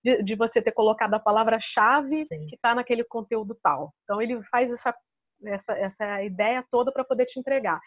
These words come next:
Speaker 1: E, além disso,
Speaker 2: Uhum.
Speaker 1: a gente tem uma, uma outra coisa que ele tem trabalhado muito mais, que é o contexto.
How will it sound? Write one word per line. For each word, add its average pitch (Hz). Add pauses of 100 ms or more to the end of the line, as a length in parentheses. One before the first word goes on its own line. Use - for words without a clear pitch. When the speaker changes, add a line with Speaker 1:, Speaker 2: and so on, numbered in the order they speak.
(280)
Speaker 1:
E, 254
além 269
disso, 254 (320)
Speaker 2:
Uhum. 151
Speaker 1:
a 196
gente -
tem 247
uma, 220
uma 214
outra 262
coisa 247
que -
ele 226
tem 220
trabalhado 208
muito 233
mais, 226
que -
é 233
o 240
contexto. 285